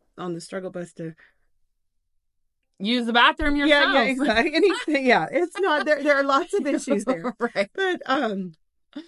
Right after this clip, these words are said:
Speaker 1: you know, there's nothing wrong with that. They're probably, but that's a mom who's gonna have disposable furniture because her
Speaker 2: Yes,
Speaker 1: kids are
Speaker 2: right.
Speaker 1: about to ruin it. And, uh,
Speaker 2: Right.
Speaker 1: and that may not be the time in her life that she wants to invest
Speaker 2: Right.
Speaker 1: in all of those things.
Speaker 2: Right.
Speaker 1: So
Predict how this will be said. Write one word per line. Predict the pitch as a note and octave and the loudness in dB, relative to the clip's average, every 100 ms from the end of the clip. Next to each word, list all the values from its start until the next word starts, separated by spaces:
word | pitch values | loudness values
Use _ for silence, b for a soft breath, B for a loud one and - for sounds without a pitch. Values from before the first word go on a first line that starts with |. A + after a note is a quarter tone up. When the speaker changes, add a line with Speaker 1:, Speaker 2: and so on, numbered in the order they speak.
| _ C#4+ | _ -6
Speaker 1:
you | C4+ | -6
know, | |
there's | A#3 B3 C4+ | 0 -2 -2
nothing | C4+ B3+ | -4 -4
wrong | A3 A3 | -4 -4
with | G#3 | -4
that. | F#3+ | -4
They're | A3+ A3 | -2 -2
probably, | A#3+ G#3+ G3 | -4 -8 -8
but | G#3 G#3+ | -10 -8
that's | A3 G#3+ | -8 -6
a | G#3+ | -8
mom | G#3 G3+ | -6 -6
who's | G#3 - | -8 -8
gonna | F#3+ F3+ | -10 -8
have | E3+ D3+ _ _ | -8 -10 _ _
disposable | A3 G#3+ G3+ G#3+ A3+ C4+ | -14 -6 -4 -4 -6 -10
furniture | E3 D#3+ D#3 D#3+ E3+ G#3 | -8 -8 -10 -10 -12 -12
because | F3+ F#3 E3+ D#3+ D#3 - | -10 -8 -6 -4 -4 -4
her | A#3 | -6
Speaker 2:
Yes, | |
Speaker 1:
kids | A#3+ G#3 | -4 0
are | F#3+ | 0
Speaker 2:
right. | A#3 | 0
Speaker 1:
about | A3+ A#3 | -4 -6
to | C4 | -6
ruin | G#3+ E3+ F3+ | -6 -6 -10
it. | F3 - - | -12 -10 -6
And, | F#3+ - | -6 -6
uh, | G3+ | -10
Speaker 2:
Right. | D3+ B2 A#2+ b _ | -8 -12 -14 b _
Speaker 1:
and | C4+ C4 - | -6 -6 -6
that | C#4+ - A#3 | -6 -6 -8
may | B3+ | -6
not | B3 - | -6 -8
be | A3 | -10
the | G3 | -12
time | - G3 G3 | -10 -10 -10
in | F#3 | -12
her | E3 G#3 | -12 -10
life | G3+ F#3 G3 | -8 -8 -10
that | - | -16
she | - | -10
wants | F#3+ - - | -10 -10 -12
to | - | -12
invest | C#3+ E3 F#3+ D3 | -10 -6 -6 -6
Speaker 2:
Right. | E3 C#3+ D3 | -8 -8 -8
Speaker 1:
in | E3 E3 - b b _ | -8 -10 -12 b b _
all | D#3 E3 | -10 -8
of | D3 | -10
those | D3 - | -12 -12
things. | E3+ - - - | -14 -12 -16 -16
Speaker 2:
Right. | D3+ | -6
Speaker 1:
So | G#3 F#3 | -2 -2